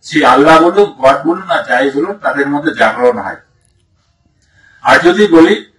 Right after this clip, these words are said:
নারায়ণ পরবেলা, নারায়ণ পরক্ষরা, নারায়ণ পরগতি, নারায়ণ পরমুক্তি, এই যে সত্য যুগের যে প্রধান মন্ত্র, এই মন্ত্রে তাই জ্ঞানটা আছে।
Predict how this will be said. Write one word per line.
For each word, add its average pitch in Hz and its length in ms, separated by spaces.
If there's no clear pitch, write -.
নারায়ণ 185 400
পরবেলা, 185 840
নারায়ণ 175 600
পরক্ষরা, 156 680
নারায়ণ 165 500
পরগতি, 143 760
নারায়ণ 143 460
পরমুক্তি, 113 540
এই 151 160
যে 165 100
সত্য 175 420
যুগের 175 300
যে 165 100
প্রধান 156 600
মন্ত্র, 143 440
এই 160 180
মন্ত্রে 160 400
তাই 170 240
জ্ঞানটা - 440
আছে। - 220